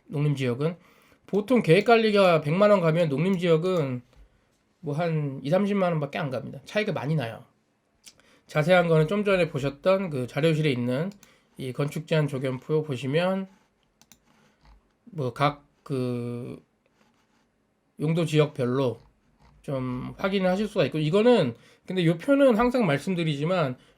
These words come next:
그 국토교통부 표준안이에요. 그래서 요 표를 기준으로 해서 각 지자체에서 변경해서 쓰거든요. 그러니까 변-, 그 지자체에서 바꿔서 쓸 수가 있기 때문에 지자체마다 그 내용은 조금씩 다릅니다. 근데 거의, 거의 요거 써요, 그대로.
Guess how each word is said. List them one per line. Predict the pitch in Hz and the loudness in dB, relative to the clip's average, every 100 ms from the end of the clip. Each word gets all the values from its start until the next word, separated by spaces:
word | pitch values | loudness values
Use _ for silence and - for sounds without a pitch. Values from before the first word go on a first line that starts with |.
| _ _ | _ _
그 | 151 151 | 0 0
국토교통부 | 139 165 254 247 247 240 208 196 190 175 | 0 2 6 6 6 2 2 0 -2 -4
표준안이에요. | - 302 349 294 151 127 113 113 | -2 -2 0 2 2 0 -4 -6
그래서 | 139 151 196 180 123 - _ _ _ _ - | -2 0 4 2 2 -8 _ _ _ _ -2
요 | 175 202 | 2 2
표를 | 285 277 269 | 2 2 2
기준으로 | - 139 190 202 180 | 0 -4 0 0 0
해서 | 190 226 247 240 | 2 2 4 2
각 | - 165 | 0 -6
지자체에서 | - 147 180 180 175 165 165 | -4 2 2 2 -4 -2 -2
변경해서 | 147 165 214 202 175 160 | 0 0 0 0 0 -2
쓰거든요. | 165 170 139 127 143 | -4 -4 -4 -4 -6
그러니까 | 156 147 | -4 -6
변-, | 151 - _ _ _ _ | -6 -10 _ _ _ _
그 | 170 165 | -2 -2
지자체에서 | 165 208 214 214 202 | 0 0 2 -2 0
바꿔서 | 156 - 214 214 | -2 0 0 0
쓸 | 220 | -4
수가 | 208 196 | -4 -2
있기 | 175 160 | -2 -4
때문에 | 147 147 147 160 | -4 -2 -2 -4
지자체마다 | 151 175 180 190 165 156 | 0 -2 0 -4 -4 -4
그 | 156 | -4
내용은 | 143 135 147 143 | -4 -4 -4 -6
조금씩 | 175 185 165 | -8 -10 -12
다릅니다. | - 127 123 - _ _ | -14 -14 -16 -18 _ _
근데 | - 165 | -8 -6
거의, | 170 202 247 240 - _ _ | 2 2 2 -2 -10 _ _
거의 | - 233 220 | 2 4 4
요거 | 151 | 2
써요, | 175 220 226 | -2 -4 -6
그대로. | - 147 135 | -6 -6 -6